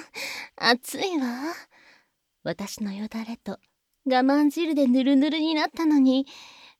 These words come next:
燃える木の棒を胸に挟み込んでるみたい。うわあ、谷間の上からおちんぽの先が出てきたわ。<laughs> 可愛い祈祷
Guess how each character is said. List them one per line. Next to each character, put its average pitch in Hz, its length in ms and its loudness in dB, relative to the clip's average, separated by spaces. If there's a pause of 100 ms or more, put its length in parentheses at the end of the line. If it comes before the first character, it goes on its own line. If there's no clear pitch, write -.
(100)
燃 285 300 2
え 349 40 0
る 349 100 -2
木 - 200 -4
の 359 140 2
棒 311 240 4
を 294 100 8
胸 294 280 8
に 359 120 -2
挟 311 240 -4
み 359 140 -4
込 - 160 -8
ん 466 60 -4
で 427 120 -4
る 381 80 -8
み 330 140 -10
た 285 300 -4
い。 - 180 -14 (1160)
う 349 40 -6
わ 339 340 -4
あ、 - 20 -6 (1080)
谷 302 280 0
間 302 140 0
の 320 200 0
上 359 120 -4
か 330 140 0
ら 311 180 0 (280)
お 302 140 0
ち 285 220 -8
ん 359 60 -6
ぽ 330 140 -2
の 294 120 4
先 294 320 -4
が 339 120 0
出 330 100 0
て - 160 -2
き - 80 -18
た 349 120 -10
わ。 294 60 -4 (840)
<laughs> - 1600 -8
可 180 100 -4
愛 208 400 -6
い - 40 -14
祈 - 220 -20
祷 233 280 -8